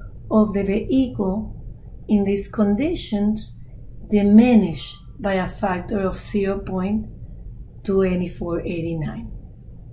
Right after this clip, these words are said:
Then if we plug these values in a graph for the transmissibility factor,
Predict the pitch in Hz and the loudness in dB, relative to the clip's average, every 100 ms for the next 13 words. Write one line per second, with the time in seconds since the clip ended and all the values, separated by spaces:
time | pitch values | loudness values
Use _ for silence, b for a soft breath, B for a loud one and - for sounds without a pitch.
0 | - - - - - - - - - - | -18 -18 -18 -18 -16 -16 -16 -16 -16 -16
1 | - - - - 202 202 - 214 202 202 | -16 -16 -14 -2 2 2 2 2 2 -2
2 | - 240 233 220 214 214 208 202 202 - | 0 4 6 4 4 4 4 4 -2 -2
3 | 202 190 180 175 - - 202 226 233 202 | -2 0 -2 -4 -6 -6 0 2 4 2
4 | 208 - - - 196 190 180 180 175 170 | 0 -6 -12 -8 -4 -2 -2 -2 -4 -6
5 | - - 185 185 202 180 190 185 277 285 | -8 -6 -4 -4 -4 -4 0 0 2 2
6 | 226 208 - 185 170 - 196 | 2 0 -2 -6 -6 -8 -8